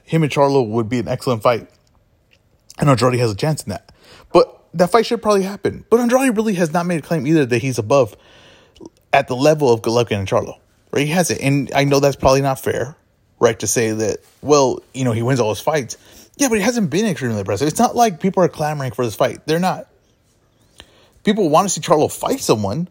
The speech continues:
but I don't think if he fights Andrade that people are gonna be like, "Oh, wow." Like, real, real boxing heads would be like that. But that's about it. Like, the, the general audience, right, and people seem to forget about them,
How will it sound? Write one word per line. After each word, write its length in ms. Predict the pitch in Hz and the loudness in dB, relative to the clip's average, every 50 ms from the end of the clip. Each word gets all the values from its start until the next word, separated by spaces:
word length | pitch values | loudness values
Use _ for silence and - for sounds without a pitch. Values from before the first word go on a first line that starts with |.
| _ - | _ 0
but 80 | - 175 | 2 2
I 40 | 220 | 2
don't 140 | 262 269 | 2 0
think 180 | - 208 185 - | 0 -2 -2 -2
if 120 | 165 151 | -2 -2
he 80 | 165 139 | -2 -2
fights 280 | - 160 156 160 - - | 2 2 2 2 2 0
Andrade 480 | 135 123 110 98 113 127 170 190 160 120 | 0 0 0 2 0 2 2 2 2 0
that 100 | 107 - | 0 -2
people 160 | 131 117 120 | -2 -4 -4
are 20 | |
gonna 160 | 110 117 113 | -4 -4 -2
be 80 | 107 131 | -2 -2
like, 120 | 127 127 - | -2 0 0
"Oh, 100 | 175 175 | -2 -2
wow." 360 | 123 120 147 175 170 127 113 | -2 -2 -2 0 0 0 0
Like, 260 | - 92 135 135 - - | 0 0 0 -2 -2 -2
real, 380 | 120 123 143 202 233 208 165 | -4 -2 2 4 6 4 4
real 240 | 147 175 208 190 139 | 4 4 4 4 4
boxing 480 | 107 - 127 127 - - - - 226 226 | 2 -2 -2 -2 -2 -2 -4 -4 -2 2
heads 260 | 214 247 247 247 - | 2 2 2 2 0
would 180 | 269 262 233 | -2 -4 -2
be 140 | - 247 247 | -4 -6 -4
like 220 | 247 - 254 262 - | -4 -4 -4 -4 -4
that. 200 | - 302 311 - _ _ _ _ - - - _ _ _ | -4 -4 -6 -8 _ _ _ _ -20 -20 -20 _ _ _
But 140 | - 202 214 | 2 2 2
that's 160 | 269 262 - | 2 2 -2
about 260 | 208 202 180 127 135 - | -2 -2 0 0 0 0
it. 300 | - - - - - - | 0 -2 -2 -4 -2 -2
Like, 180 | 131 123 - | -2 0 0
the, 80 | 135 131 | -2 -4
the 300 | - - 127 135 139 127 | -4 -4 -6 -4 -4 -4
general 420 | 110 - 156 196 214 220 208 175 | -4 -2 -2 0 2 2 4 4
audience, 600 | 139 151 156 135 117 101 107 127 143 - - - - _ _ _ - | 4 2 2 0 0 -4 -6 -6 -8 -10 -14 -18 -20 _ _ _ -2
right, 180 | - 120 131 107 | 0 0 0 0
and 80 | 135 - | 0 0
people 220 | 165 170 175 156 | 0 -2 -2 -4
seem 260 | - - - 170 185 | -6 -6 -4 -2 0
to 60 | 196 | 0
forget 280 | 175 - 143 160 202 190 | 0 0 0 2 2 2
about 220 | 151 104 107 101 | 2 0 -2 -2
them, 220 | - 104 104 104 | -4 -6 -8 -8